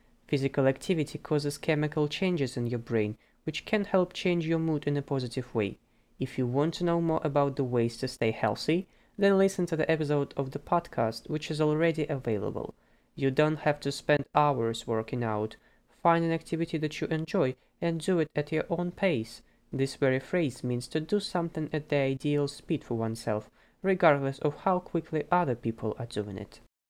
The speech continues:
You should follow a healthy diet. Drink enough water and have regular meals. We have already discussed this topic in the previous episode of the podcast.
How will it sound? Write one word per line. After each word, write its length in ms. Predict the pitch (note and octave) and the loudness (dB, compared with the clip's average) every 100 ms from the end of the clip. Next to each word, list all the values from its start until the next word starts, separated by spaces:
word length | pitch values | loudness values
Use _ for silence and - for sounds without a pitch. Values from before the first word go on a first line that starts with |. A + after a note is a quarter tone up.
| _ - | _ -8
You 140 | C#3+ | -6
should 320 | C#3+ - A3+ | -2 2 2
follow 380 | A3+ F#3 F3 E3+ D#3+ | 4 4 6 6 4
a 60 | |
healthy 420 | D3 D3+ C#3 - D3 | 0 0 0 0 0
diet. 340 | C3+ G#2 G2+ _ _ - | 0 0 -4 _ _ -12
Drink 400 | C#3+ D3+ C#3 B2+ | -6 -2 0 -2
enough 380 | C3+ B2 A#2 - | -4 -4 -4 -8
water 560 | B2+ A#2+ A2+ - F#3+ - | -6 -4 -2 0 0 0
and 160 | D#3 | -4
have 300 | D3+ - G3+ | -2 0 0
regular 440 | F3+ F3+ D#3+ D#3+ D#3+ | 0 0 0 -2 -2
meals. 480 | C#3+ A2 A#2+ - - _ _ _ | -2 -4 -6 -16 -20 _ _ _
We 100 | F#3 | -2
have 240 | F#3 G3 F#3 | 2 2 2
already 340 | F#3 F#3 F#3 | 0 0 0
discussed 600 | G3 F#3+ - D#3+ A#2+ - | 0 -2 0 2 2 0
this 200 | C3+ C3+ | -6 -4
topic 400 | - F#3+ F#3 - | -2 -2 -2 -2
in 120 | D#3+ | -4
the 80 | D3 | -4
previous 520 | - E3 D3+ D3 C#3 - | -2 0 2 0 0 -2
episode 580 | C3 C3 B2+ B2 B2 | -2 -2 -2 -2 -2
of 100 | C3 | -4
the 80 | D3 | -4
podcast. 680 | D#3 A#2 A2 - - - | -2 -4 -4 -6 -6 -8